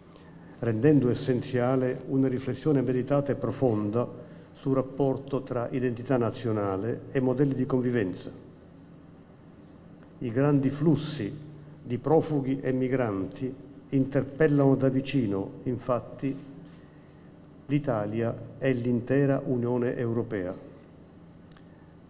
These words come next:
Si impone quindi un, in questo quadro un necessario e sereno approfondimento che tenga conto anche dei temi del dialogo tra fedi e culture diverse. Sul piano bilaterale,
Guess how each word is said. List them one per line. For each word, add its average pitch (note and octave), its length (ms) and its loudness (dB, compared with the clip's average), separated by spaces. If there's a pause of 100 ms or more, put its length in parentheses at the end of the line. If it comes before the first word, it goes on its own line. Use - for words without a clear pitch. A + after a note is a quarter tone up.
(240)
Si - 200 -6
impone C3+ 500 0
quindi A#2 320 -2
un, A#2 160 -2 (120)
in B2 120 -2
questo C#3 360 0
quadro G#2 760 -4
un B2+ 160 0
necessario C#3 760 2
e C3+ 60 4
sereno C3+ 420 2
approfondimento B2 1120 -2 (340)
che - 200 -4
tenga A#2 300 0
conto C#3 400 4
anche C#3 300 2
dei A#2 100 -2
temi C3+ 220 4
del A#2 160 2
dialogo B2 480 2
tra A#2 180 -2
fedi B2+ 480 0
e B2+ 100 -6
culture B2 440 -4
diverse. G#2 720 -6 (1900)
Sul - 160 -6
piano D#3 240 2
bilaterale, G#2 880 -2